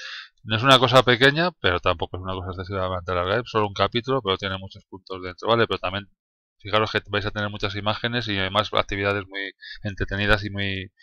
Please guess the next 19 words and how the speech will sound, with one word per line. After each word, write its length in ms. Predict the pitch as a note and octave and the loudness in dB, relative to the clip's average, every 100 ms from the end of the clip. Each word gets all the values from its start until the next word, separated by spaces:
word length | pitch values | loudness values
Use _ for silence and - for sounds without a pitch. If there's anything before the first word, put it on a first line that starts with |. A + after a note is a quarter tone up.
| - - - - | -20 -20 -20 -10
muy 120 | A2 | -2
buenas 340 | G#2+ G#2 G2 - | 0 0 0 -2
para 180 | F#2 F2+ | 0 -2
aprender, 420 | F2+ F2+ F2+ F2+ A2+ | -4 -8 -8 -10 -10
¿vale? 260 | A2+ G#2 - _ - - - - _ | -12 -12 -20 _ -20 -20 -20 -20 _
Tenéis 240 | - F2+ F2 | -14 -12 -8
aquí 120 | F#2 | -8
un 80 | F#2 | -8
montón, 380 | F2+ F#2+ F2+ _ _ _ - | -8 -12 -12 _ _ _ -10
hasta, 340 | F#2+ - F#2+ F#2+ | -8 -6 -6 -8
hasta 240 | - G2 G2 | -10 -8 -6
el 80 | F#2+ | -6
resumen 340 | F#2 G2+ G#2 | -8 -8 -6
que 100 | F#2+ | -4
tenéis 200 | F2+ E2+ | -4 -4
aquí, 280 | F2+ G2+ A#2+ | -6 -6 -6
¿vale? 220 | G#2+ A#2 | -6 -6
Veis, 220 | G2 - - | -8 -10 -10
total, 240 | - F#2 | -4 -4